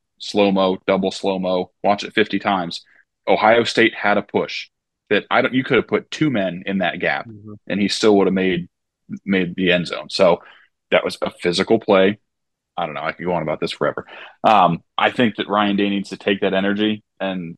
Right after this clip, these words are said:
Speaker 1: not direct it at an eighty-five-year-old man and direct it at a sixty-year-old booger eater that wears khaki and blue up north. Um,
Speaker 2: I didn't know,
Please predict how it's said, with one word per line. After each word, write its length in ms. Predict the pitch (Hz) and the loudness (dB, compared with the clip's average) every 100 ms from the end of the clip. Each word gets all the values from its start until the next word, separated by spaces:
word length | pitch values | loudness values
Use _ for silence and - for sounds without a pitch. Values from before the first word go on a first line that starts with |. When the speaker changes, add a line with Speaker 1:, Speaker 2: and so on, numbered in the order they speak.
| _ | _
Speaker 1:
not 320 | 95 90 - 92 | -4 -2 -2 -2
direct 340 | 92 92 - | 0 0 2
it 160 | 95 - - | 0 -2 -8
at 100 | 92 | -6
an 80 | 90 | -4
eighty-five-year-old 720 | 92 87 90 92 90 92 87 | -4 -2 0 0 0 0 0
man 340 | 87 90 95 101 _ _ _ - | -2 -2 -2 -4 _ _ _ -8
and 160 | 95 90 | -4 2
direct 340 | 87 90 - | 2 2 0
it 160 | 90 - | -2 0
at 100 | 90 | -2
a 80 | 87 | -4
sixty-year-old 760 | - 95 - 92 90 90 85 - | -2 -4 -4 -4 0 0 -2 -2
booger 340 | 90 92 95 | -2 -2 -2
eater 180 | 95 98 | 2 0
that 100 | 95 | 0
wears 180 | 87 87 | -2 -4
khaki 420 | - 90 - 90 | -2 -2 -2 -6
and 260 | 82 85 85 _ _ - - _ - | -6 -8 -10 _ _ -16 -16 _ -6
blue 400 | 90 92 95 104 - _ _ _ | 0 4 6 4 0 _ _ _
up 180 | 90 - | 0 0
north. 360 | 92 95 113 - - - _ _ _ - | 2 4 4 2 -4 -4 _ _ _ 0
Um, 540 | 98 87 85 78 73 _ _ - 269 | 4 4 2 0 -10 _ _ -12 -10
Speaker 2:
I 320 | 254 208 349 | -8 -6 -2
didn't 240 | 381 415 262 | 2 4 4
know, 280 | 220 359 | 2 0